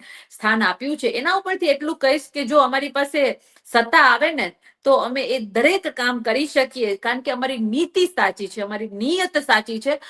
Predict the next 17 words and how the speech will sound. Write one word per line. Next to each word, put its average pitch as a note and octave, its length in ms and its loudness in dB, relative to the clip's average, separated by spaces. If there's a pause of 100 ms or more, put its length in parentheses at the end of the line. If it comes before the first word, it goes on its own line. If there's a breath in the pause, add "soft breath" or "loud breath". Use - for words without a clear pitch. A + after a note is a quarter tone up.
(140 loud breath)
અમારે D4+ 340 -2
કંઈક D4+ 320 -4
કરવું B3 600 0
છે. - 360 -8
જેટલા F#4+ 420 2
પણ F#4+ 140 -2
તમે D#4 340 -2
ઓળખો B3 400 0
છો E4 120 -6
આમ A#3+ 180 0
આદમી A3 220 -2
પાર્ટીમાંથી, G#3+ 560 -4
બધાય B3 240 -2
સામાન્ય G3+ 420 -6
ઘરમાંથી F3 480 -8
આવે D3+ 240 -10
છે. - 260 -20